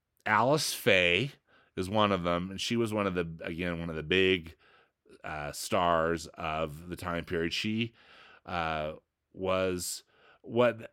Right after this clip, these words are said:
what they referred to as, as one of the Fox blondes. Uh, Fox turned to, you know, had a tendency to be using these w-, uh, women that were, you know, with blonde hair, uh, as,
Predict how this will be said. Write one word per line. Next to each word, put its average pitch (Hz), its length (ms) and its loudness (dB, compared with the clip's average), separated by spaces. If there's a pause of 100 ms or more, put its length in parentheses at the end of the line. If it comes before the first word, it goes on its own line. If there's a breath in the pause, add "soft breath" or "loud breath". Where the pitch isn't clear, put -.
what 120 340 0
they 117 140 0
referred 117 400 2
to 110 220 4
as, 95 180 0
as 101 180 -4
one 107 160 0
of 101 80 0
the 85 100 -4
Fox 104 640 0
blondes. 92 920 -2 (520 loud breath)
Uh, 85 340 -6 (1000)
Fox 98 420 -4
turned 90 480 -8 (120)
to, 95 180 -8
you 87 160 -8
know, 82 180 -6 (1000 soft breath)
had 90 320 -2
a 85 80 -2
tendency 90 520 -4
to 85 160 -2
be 82 100 -4
using 82 500 -4
these 78 260 -8
w-, 80 300 -10
uh, 80 80 -4
women 82 340 -4
that 80 120 -2
were, 76 360 -4 (580 loud breath)
you 82 100 -6
know, 78 240 -6 (220)
with 90 140 -8
blonde 90 300 0
hair, 85 320 2 (340)
uh, 76 340 -6 (500 soft breath)
as, 95 420 0